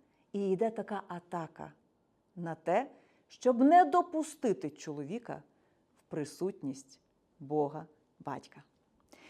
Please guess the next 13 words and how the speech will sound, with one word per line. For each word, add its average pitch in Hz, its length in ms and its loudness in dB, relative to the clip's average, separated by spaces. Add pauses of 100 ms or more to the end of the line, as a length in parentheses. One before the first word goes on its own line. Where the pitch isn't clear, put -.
(240)
І 180 100 0
Псалом 240 400 6
вісімдесят 226 560 2
восьмий, 214 420 -2
шістнадцятий 214 640 -4
вірш. 156 380 -6 (1000)
«Блаженний 240 880 8
народ, 240 580 4 (800)
Господи, 254 680 8
який 220 400 10
знає 240 680 8
звук 214 460 4
трубний. 185 840 2